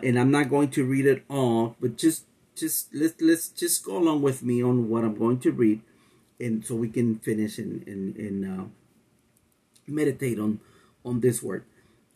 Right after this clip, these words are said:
Um, s-, Vamos a leer versículo cuatro. Let's read verse four.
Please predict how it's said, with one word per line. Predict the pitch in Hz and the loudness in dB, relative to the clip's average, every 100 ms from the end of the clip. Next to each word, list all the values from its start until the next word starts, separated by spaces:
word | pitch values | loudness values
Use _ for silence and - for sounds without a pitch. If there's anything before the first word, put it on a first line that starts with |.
| - | -10
Um, | 131 131 131 127 127 127 - _ _ _ _ - | -4 0 4 4 2 0 -8 _ _ _ _ -10
s-, | - - - - _ _ _ - | -4 -2 -2 -6 _ _ _ -10
Vamos | 135 180 240 233 | -4 -2 0 4
a | |
leer | 202 151 160 - - | 6 8 6 2 -4
versículo | 139 127 110 123 107 135 131 | 0 0 0 -4 2 4 4
cuatro. | 131 143 113 110 | 2 0 2 2
Let's | 113 110 | 2 0
read | 127 127 120 - | -4 -4 -4 -2
verse | 117 120 113 - - - - | 0 0 0 -8 -14 -16 -4
four. | 165 117 90 | 0 0 0